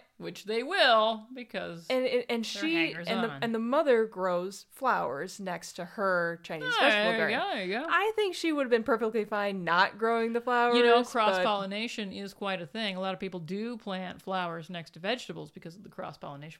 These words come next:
Speaker 1: with the bees, so.
Speaker 2: But I'm wondering, why did she only now decide to grow these vegetables? And where did she get the seeds from?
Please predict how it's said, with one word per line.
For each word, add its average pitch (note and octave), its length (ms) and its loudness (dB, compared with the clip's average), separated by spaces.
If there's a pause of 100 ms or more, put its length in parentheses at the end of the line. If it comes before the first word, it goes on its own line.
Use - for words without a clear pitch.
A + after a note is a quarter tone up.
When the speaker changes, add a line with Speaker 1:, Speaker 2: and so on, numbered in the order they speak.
Speaker 1:
with - 20 -20
the E3+ 60 -20
bees, F#3+ 420 -16
so. - 160 -18 (520)
Speaker 2:
But D4+ 80 -4
I'm F#4 180 -4
wondering, D#4+ 380 0 (100)
why G3+ 320 -4
did E4+ 180 -4
she - 240 -8
only B3 300 -6
now F#3 720 -2
decide E3+ 640 -6
to F3+ 80 -14
grow E3 260 -6
these D#3+ 280 -12
vegetables? - 580 -8
And F#3+ 180 -6
where C4 180 2
did D#4+ 140 -4
she D4 220 -8
get A#3+ 240 -4
the F#3 80 -10
seeds C#4+ 400 -6
from? - 400 -14